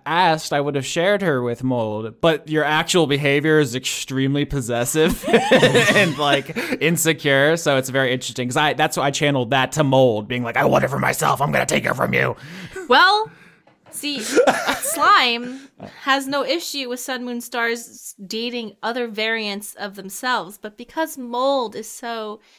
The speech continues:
Speaker 2: different. It's no longer a part of slime, so therefore,
Speaker 1: Mm-hmm.
Speaker 2: it's a new feeling.
Speaker 1: Yeah, do you say that out loud to her?
Speaker 2: Yes. <laughs>
Speaker 1: Okay, <laughs> okay. Isn't that great when you could just say dialogue in Mari voice and I'll be like, "That was slime voice," if you want.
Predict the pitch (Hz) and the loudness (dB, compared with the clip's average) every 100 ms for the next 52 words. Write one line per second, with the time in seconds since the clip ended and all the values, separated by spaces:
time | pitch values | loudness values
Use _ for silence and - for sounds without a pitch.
0 | _ _ 294 359 269 208 180 214 - 247 | _ _ -6 -4 -4 -4 -6 -12 -10 -8
1 | 240 226 247 254 214 202 208 220 214 208 | -4 -2 -2 -4 -6 -6 -8 -8 -8 -12
2 | - 233 240 208 202 - 196 196 196 135 | -10 -4 -2 -2 -6 -14 -12 -10 -10 -8
3 | 196 240 175 160 202 _ _ _ _ 202 | -6 -4 -4 -6 -10 _ _ _ _ -14
4 | 202 208 208 220 220 214 233 214 156 135 | -10 -8 -4 -4 -6 -8 -8 -8 -10 -14
5 | - _ _ _ _ _ _ _ - 113 | -20 _ _ _ _ _ _ _ -8 -4
6 | 117 98 117 120 117 117 113 110 127 139 | -4 -4 -4 -2 -2 -2 -2 -2 -4 -4
7 | 160 165 180 165 _ _ _ _ _ _ | -4 -4 -6 -16 _ _ _ _ _ _
8 | _ _ _ 175 151 - - _ - - | _ _ _ -10 -10 -12 -16 _ -20 0
9 | 381 - - - - - _ - - - | 0 0 -10 -14 -16 -18 _ -12 -10 -10
10 | - 494 160 139 180 226 - - - 196 | 0 0 2 2 4 2 2 2 4 4
11 | 254 233 175 175 196 180 170 160 156 165 | 4 4 4 4 2 2 2 2 2 2
12 | 160 151 151 139 139 139 147 143 139 131 | 4 4 4 2 4 4 4 4 4 4
13 | 135 143 135 139 139 135 127 120 120 113 | 6 4 6 4 4 0 0 2 0 0
14 | 110 110 104 - 117 120 98 98 95 - | -2 -4 -4 -4 -2 -2 -2 -6 -6 -8
15 | 98 104 101 90 | -4 -2 -2 -6